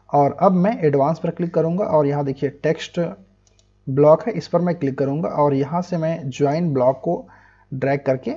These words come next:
यहाँ पर ड्रॉप करूँगा और यहाँ पर मैं मैसेज चेंज करता हूँ reminder is, ओके, is equal to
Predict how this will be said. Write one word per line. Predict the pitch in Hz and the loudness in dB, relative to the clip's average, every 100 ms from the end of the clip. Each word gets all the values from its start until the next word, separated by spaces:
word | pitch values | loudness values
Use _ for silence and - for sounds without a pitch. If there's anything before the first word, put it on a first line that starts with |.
| 202 | -4
यहाँ | 135 131 | -4 0
पर | 170 | -2
ड्रॉप | 127 110 110 | -2 -4 -4
करूँगा | 127 143 214 - - | -4 -2 -4 -4 -2
और | 135 131 | 0 0
यहाँ | 127 139 196 | 0 -4 -2
पर | 196 185 | 0 0
मैं | 180 196 170 | 0 -2 -4
मैसेज | 135 135 - 175 170 - _ _ - | -4 -6 -4 -6 -6 -12 _ _ -6
चेंज | 139 131 | -4 -2
करता | 135 131 147 | -4 -2 -2
हूँ | 170 269 - - - - _ _ _ _ _ _ _ - _ - - - - _ - | -2 -6 -14 -20 -20 -20 _ _ _ _ _ _ _ -20 _ -20 -20 -20 -20 _ 0
reminder | 147 147 135 135 156 247 - - - - - 190 | 4 4 2 0 0 -2 -6 -18 -20 -20 0 2
is, | 151 127 - - - _ - _ _ _ _ _ _ _ - | 2 0 -12 -20 -20 _ -20 _ _ _ _ _ _ _ -6
ओके, | 131 247 285 _ _ _ _ - - 170 | -4 -6 -8 _ _ _ _ -20 -6 0
is | 175 160 | 2 2
equal | 131 131 127 | 2 0 0
to | 170 | -2